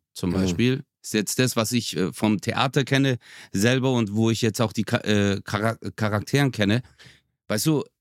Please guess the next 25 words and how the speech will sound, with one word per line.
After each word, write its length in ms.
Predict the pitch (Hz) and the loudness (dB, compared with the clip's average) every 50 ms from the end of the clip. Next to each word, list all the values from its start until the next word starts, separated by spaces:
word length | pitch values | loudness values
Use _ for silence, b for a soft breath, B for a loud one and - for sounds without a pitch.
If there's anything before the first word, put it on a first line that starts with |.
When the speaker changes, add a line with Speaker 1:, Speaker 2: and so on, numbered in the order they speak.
| _ | _
Speaker 1:
jede 460 | - 113 101 123 175 196 190 220 - | -6 0 2 2 2 4 2 0 -2
einzelne 460 | - 147 175 190 - - 175 185 180 160 | 0 0 0 0 0 0 2 2 2 2
Figur 560 | - - 156 143 123 135 170 190 185 143 98 | 0 0 0 2 2 4 4 4 2 0 -2
musst 400 | 90 98 113 147 175 165 - - | 0 2 4 4 4 2 2 2
du 40 | 180 | 2
ja 160 | 165 151 139 | 2 2 0
erstmal 460 | - - 139 143 - - 143 123 113 | 0 0 -2 0 2 2 2 2 2
erfinden. 840 | - - 101 90 - - - 233 262 285 339 - - 101 80 76 - _ - | -2 -4 -6 -6 -4 2 4 4 4 4 2 -2 -6 -6 -6 -6 -8 _ -4
Speaker 2:
Genau. 220 | - 139 117 80 69 - | 0 2 2 2 0 0
Speaker 1:
Weißt 160 | 117 123 - | -2 -2 0
du, 80 | 180 143 | 2 2
wir 120 | 151 190 | 2 0
gucken 240 | - - 226 - 190 196 | 2 0 0 2 2 0
uns 140 | 202 170 | 0 2
ja 80 | 196 185 | 0 0
das 160 | 151 143 - | 0 -2 -2
Endprodukt 760 | - - - 254 294 - - - - 147 135 117 98 - - | -2 0 2 2 2 0 -2 -4 -2 -2 0 -2 -2 -4 -4
an. 160 | 67 92 98 | -4 -2 -2
Du 80 | 110 107 | -2 -2
guckst 280 | - - 202 - - - | 0 0 -2 0 0 0
den 100 | 135 123 | 0 0
Film 220 | - 170 175 196 196 | 0 0 0 2 2
an 120 | 185 170 | 2 2
und 100 | 151 139 | 0 2
sagst, 320 | 123 147 160 156 - - | 2 0 0 -2 -4 -8